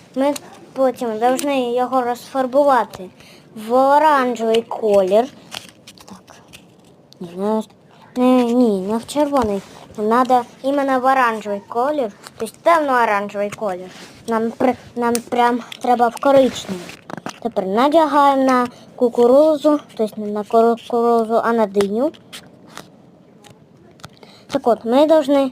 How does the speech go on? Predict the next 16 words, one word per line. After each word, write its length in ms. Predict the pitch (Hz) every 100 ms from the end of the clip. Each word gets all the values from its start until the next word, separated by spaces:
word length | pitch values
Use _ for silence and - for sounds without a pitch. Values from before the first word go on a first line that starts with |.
| -
тепер 300 | 254 262 277
ми 100 | 277
должны 380 | 262 254 262 240
спавнити 680 | 240 - - 277 294 277 - - - 233
ось 80 |
таку 300 | 220 226 240
білу 380 | 247 233 285 302
футболку. 800 | 294 277 220 220 202 196 - 247 - - - -
Тепер 320 | 240 214 190
ми 140 | 233
должны 500 | 277 294 262 285 269
її, 360 | 233 247 233 240 - - -
е, 180 | 220 226
в 160 | 220
чорний 520 | - 294 302 269 247 240
зафарбувати 1040 | 254 254 262 233 247 277 330 330 330 330